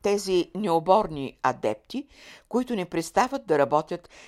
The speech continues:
за изграждането на всемирното светилище. Всички сили, които те прилагат в това творчество, са духовни сили, божествени импулси, които вдъхновяват душата, осветяват ума,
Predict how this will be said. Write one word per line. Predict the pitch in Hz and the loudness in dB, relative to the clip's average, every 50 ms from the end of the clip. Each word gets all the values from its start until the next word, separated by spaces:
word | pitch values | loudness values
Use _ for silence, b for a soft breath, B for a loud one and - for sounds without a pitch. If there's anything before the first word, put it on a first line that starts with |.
| B B B | B B B
за | 165 165 170 | -6 -2 -2
изграждането | 151 143 147 - 160 151 160 208 196 196 214 214 220 220 - - 226 | -2 -2 -2 -2 0 0 0 0 -4 -8 -10 -10 -10 -10 -12 -12 -12
на | 214 170 | -12 -12
всемирното | 139 - - - 117 113 135 156 165 175 160 139 - - 131 | -12 -12 -12 -10 -8 -8 -8 -8 -8 -10 -12 -16 -16 -16 -18
светилище. | - - - 135 - - 113 90 73 87 - - - - - 78 - _ _ _ _ _ _ _ B B B B B B B B B B B | -18 -16 -16 -16 -16 -14 -14 -14 -14 -14 -16 -18 -18 -18 -20 -20 -20 _ _ _ _ _ _ _ B B B B B B B B B B B
Всички | B - 330 349 - - - 254 | B -4 -4 -4 -4 -6 -8 -8
сили, | - - - - 170 165 147 151 185 254 - b b b b b b b | -8 -6 -4 -2 -2 -2 -2 -2 -4 -6 -8 b b b b b b b
които | - 175 175 - 151 | -4 -4 -4 -4 -6
те | - - 185 185 185 - | -2 -2 -2 -2 -2 -2
прилагат | 147 143 139 127 117 120 123 123 - - | -4 0 2 2 2 2 0 -2 -6 -8
в | - - | -12 -16
това | - 127 123 113 113 | -6 0 0 0 0
творчество, | - - - 165 220 - - - 233 - - - - 247 277 285 b b b b b b | 0 0 0 0 0 0 -2 -10 -14 -14 -14 -10 -8 -8 -8 -10 b b b b b b
са | - - - 110 | -18 -16 -14 -14
духовни | - - 95 - 139 131 151 170 185 165 131 | -14 -16 -6 2 4 4 4 4 2 -4 -10
сили, | 135 - - - - 87 78 90 - B B B B B B B B B | -12 -12 -10 -8 -8 -8 -8 -10 -12 B B B B B B B B B
божествени | 151 151 151 165 160 170 170 - - 147 131 127 127 | -6 -4 0 0 0 0 0 -4 -6 -6 -6 -4 -6
импулси, | 117 120 - - 135 156 165 - - 240 277 294 B B B B B B B B | -8 -8 -6 -4 -2 -2 -4 -4 -6 -8 -8 -8 B B B B B B B B
които | - 156 170 - - 185 180 | -2 -2 -2 0 0 -4 -6
вдъхновяват | 151 - - - - - 143 139 143 135 127 - 120 101 95 | -4 -4 -6 -6 -6 -6 -4 -2 0 0 0 0 -4 -8 -8
душата, | - 127 - - 120 120 131 - - 247 277 - b b b b b b b | -12 -12 -4 0 0 0 0 -2 -6 -8 -8 -10 b b b b b b b
осветяват | - - - - 135 135 - 160 143 131 117 120 - - - | -14 -12 -6 -4 -4 -2 2 2 2 2 2 0 -8 -10 -8
ума, | 151 143 139 139 147 208 247 - | -8 -6 -6 -6 -6 -6 -8 -10